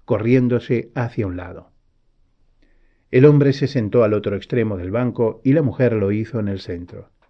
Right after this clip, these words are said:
«Hemos venido a ver a nuestra hija», dijo la mujer. «Una visita sorpresa», añadió mirando a Leslie. «¿Usted también ha venido a visitar a alguna de las chicas?» «No»,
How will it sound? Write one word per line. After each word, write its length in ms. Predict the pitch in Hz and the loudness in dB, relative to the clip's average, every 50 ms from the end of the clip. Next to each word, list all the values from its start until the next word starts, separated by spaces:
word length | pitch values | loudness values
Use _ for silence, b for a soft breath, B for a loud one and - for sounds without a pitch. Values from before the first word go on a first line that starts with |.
| _ _ _ _ _ _ _ _ _ _ _ _ _ - | _ _ _ _ _ _ _ _ _ _ _ _ _ -2
«Hemos 280 | 127 123 127 123 110 | 0 2 2 2 2
venido 340 | 107 117 113 127 131 127 120 | 2 0 2 2 4 4 2
a 40 | 101 | 2
ver 160 | 110 117 117 | 4 2 2
a 60 | 110 | 2
nuestra 320 | 107 107 107 - - 110 120 | 0 -2 -6 -4 -2 0 0
hija», 240 | 135 131 - - | 0 -2 -4 -6
dijo 220 | 95 98 92 - 98 | -6 -6 -6 -6 -8
la 80 | 92 | -8
mujer. 420 | 92 95 - - 113 92 - - _ _ _ _ _ _ _ | -8 -8 -10 -10 -12 -14 -14 -16 _ _ _ _ _ _ _
«Una 180 | - 160 165 156 | -4 -2 -2 0
visita 360 | 139 139 135 190 185 185 151 | 0 0 0 0 -2 -4 -4
sorpresa», 680 | 139 - 139 135 - 156 131 - - - 101 92 - _ - | -6 -4 -4 -2 0 0 0 0 -2 -6 -14 -14 -14 _ -8
añadió 440 | - 117 104 104 98 95 113 127 127 | -6 -4 -4 -4 -2 0 0 0 0
mirando 360 | 120 107 98 101 104 98 98 | 0 -2 -2 -2 -4 -4 -4
a 40 | 92 | -4
Leslie. 400 | 87 90 87 - - 92 - - b b b b b b b b | -6 -8 -12 -14 -16 -18 -18 -20 b b b b b b b b
«¿Usted 260 | b 123 113 151 143 131 | b -4 0 0 2 2
también 320 | 139 113 120 139 147 147 | 2 2 2 4 2 2
ha 40 | 127 | 2
venido 280 | 123 113 120 120 120 | 0 0 0 0 0
a 40 | 107 | 0
visitar 380 | 104 101 - - - 135 131 123 | -2 -4 -6 -8 -6 -4 -4 -4
a 40 | 104 | -4
alguna 280 | 95 104 123 117 107 | -2 -2 -2 -2 -2
de 60 | 104 | -4
las 140 | 95 95 95 | -6 -8 -8
chicas?» 460 | - 147 143 151 120 101 101 _ _ _ _ _ _ _ _ b b b b b b | -6 -8 -8 -6 -8 -12 -14 _ _ _ _ _ _ _ _ b b b b b b
«No», 380 | 120 120 139 131 123 - - | 2 4 4 4 4 0 -6